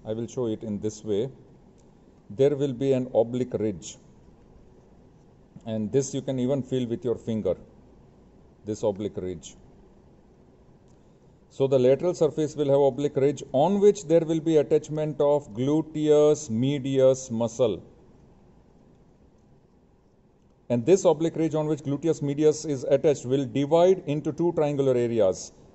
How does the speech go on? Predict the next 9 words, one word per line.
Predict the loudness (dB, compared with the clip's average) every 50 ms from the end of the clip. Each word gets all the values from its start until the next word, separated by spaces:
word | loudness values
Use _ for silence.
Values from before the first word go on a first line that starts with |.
| -20 _ _ -20 -20 -18 -6 0
upper | 0 0 0 2 2 2 4 2 0 -2 -2
and | -4 -4 -2 0
anterior | 0 0 0 0 -2 -2 -2 2 4 4 4 4 2 0 -8 -16 -12 -6
and | -4 -2 0 0 0 0 0 -2 -2 -4 -6 -6 -12 -20 -20 -20 -20 -20 -20 -12 -6
lower | -2 2 4 4 4 4 4 4 4 2 0 -4 -2
and | -2 0 0 0 -2 -2 -4 -6 -6 -6
posterior | -2 -2 -2 -2 -2 -6 -4 0 2 0 0
triangular | 0 -2 -4 -2 -2 -2 -2 0 0 0 -2 -2 -2
area. | -2 -2 -2 -2 -6 -8